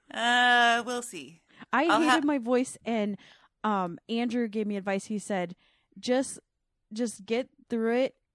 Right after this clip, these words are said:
Speaker 2: and you just listen as if it's not you,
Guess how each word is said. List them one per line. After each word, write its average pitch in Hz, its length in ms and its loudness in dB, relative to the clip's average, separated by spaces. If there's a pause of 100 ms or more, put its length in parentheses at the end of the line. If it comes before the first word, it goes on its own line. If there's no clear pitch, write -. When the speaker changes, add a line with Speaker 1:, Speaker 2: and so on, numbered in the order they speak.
Speaker 2:
and 190 520 -2 (1300)
you 233 300 0
just 233 280 -4
listen 254 380 0
as 220 200 0
if 208 140 -6
it's 196 180 -8
not 185 340 -2
you, 185 420 -4